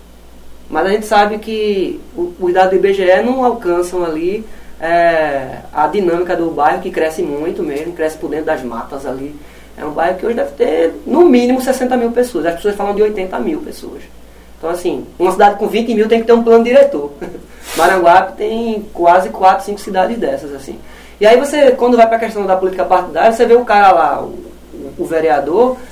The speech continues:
dominando o território que a gente no underground tem uma bolha lá que mantém uma identidade, Maranguape Esporte Vale, não sei o que lá e tudo mais, mas no campo da política, na hora da eleição, esse cara vai disputar com quem?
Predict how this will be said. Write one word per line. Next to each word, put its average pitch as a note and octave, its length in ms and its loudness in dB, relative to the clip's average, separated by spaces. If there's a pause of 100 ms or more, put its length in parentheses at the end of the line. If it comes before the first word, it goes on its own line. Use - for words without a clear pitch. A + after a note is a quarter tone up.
(120)
dominando C4 500 4
o - 20 -6
território B3 500 0
que F#4 80 -2
a - 80 4
gente C4 220 0
no C4 80 6
underground C4 400 4
tem C#4+ 140 -4
uma F#4 180 2
bolha B3+ 420 6
lá A3+ 180 6
que D4 400 -8 (300)
mantém A#3 280 2
uma A#3 100 2
identidade, G#3+ 800 4
Maranguape G3 420 -2
Esporte G#3 300 0
Vale, G3 560 6
não G3 60 -10
sei G3+ 120 -8
o - 20 -6
que G#3 80 -4
lá F#3+ 280 4
e - 20 -2
tudo F3+ 240 -2
mais, B3 280 0 (340)
mas D4 140 2
no G#4 160 6
campo A3+ 380 2
da G#3 120 4
política, D3+ 800 0 (360)
na G3+ 220 4
hora F#3+ 260 4
da F#3 140 2
eleição, D#3+ 800 2
esse G#3+ 240 -2
cara A3 200 2
vai G#3+ 100 0
disputar G#3+ 480 -2
com B3+ 160 -6
quem? C3+ 280 -8